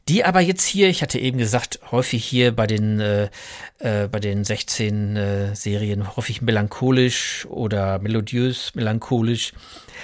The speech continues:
Gar nicht. Sie ist sehr dramatisch.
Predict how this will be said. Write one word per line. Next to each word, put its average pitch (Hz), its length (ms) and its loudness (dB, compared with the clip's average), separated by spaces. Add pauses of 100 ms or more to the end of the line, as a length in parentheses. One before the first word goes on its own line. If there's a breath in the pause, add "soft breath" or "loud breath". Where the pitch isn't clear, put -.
(220 loud breath)
Gar 135 220 4
nicht. 101 300 -2 (140 loud breath)
Sie - 160 -4
ist - 380 0 (220)
sehr 160 580 4
dramatisch. 127 920 0